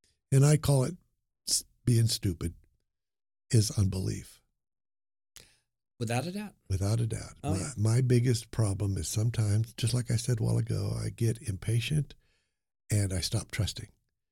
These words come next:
Speaker 1: because I think my idea is really, really good and workable. Why are you not on board with it?
Speaker 2: Well, and I, I just, I'm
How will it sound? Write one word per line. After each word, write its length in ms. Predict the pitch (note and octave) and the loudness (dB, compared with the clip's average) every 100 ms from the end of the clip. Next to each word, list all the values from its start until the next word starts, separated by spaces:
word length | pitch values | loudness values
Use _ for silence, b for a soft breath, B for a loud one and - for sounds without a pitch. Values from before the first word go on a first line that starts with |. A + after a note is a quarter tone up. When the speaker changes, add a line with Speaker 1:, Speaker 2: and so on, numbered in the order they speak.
| _ _ _ - | _ _ _ -6
Speaker 1:
because 340 | F#2+ G#2+ G2+ | 0 2 4
I 60 | G#2 | 2
think 260 | C3 B2 | 2 2
my 260 | A#2 C3+ D#3 | 2 4 4
idea 360 | C3 A#2 A#2+ | 4 2 2
is 120 | A2+ G#2 | 2 0
really, 460 | A2 A#2+ A#2+ B2 | -2 0 2 2
really 300 | A2+ G#2+ F#2 | 2 2 -2
good 500 | F#2 A#2+ C3 D3 D3 - _ _ _ _ _ _ - | -2 -2 2 0 -2 -10 _ _ _ _ _ _ -10
and 100 | F#2+ | -4
workable. 680 | F2+ A2+ - D#3 D3 D#3+ E3+ _ _ _ _ _ - | 0 -2 0 -2 2 0 -2 _ _ _ _ _ -6
Why 420 | F2 E2+ G2 D#3 | -4 0 2 4
are 140 | D3+ | 6
you 160 | D3 C3+ | 4 4
not 180 | C3 A#2 | 2 2
on 140 | A2 | 0
board 320 | F#2+ F#2 G2 - | 0 -4 -8 -12
with 140 | - | -16
it? 200 | - - _ _ _ _ - | -20 -20 _ _ _ _ -10
Speaker 2:
Well, 380 | A2+ G#2 G2 F#2 | -6 -6 -6 -6
and 160 | F2+ E2 | -8 -10
I, 220 | E2+ F2 - _ _ _ _ - | -14 -14 -18 _ _ _ _ -14
I 60 | F2+ | -14
just, 400 | - D#2+ - - | -12 -16 -18 -12
I'm 160 | F#2+ | -10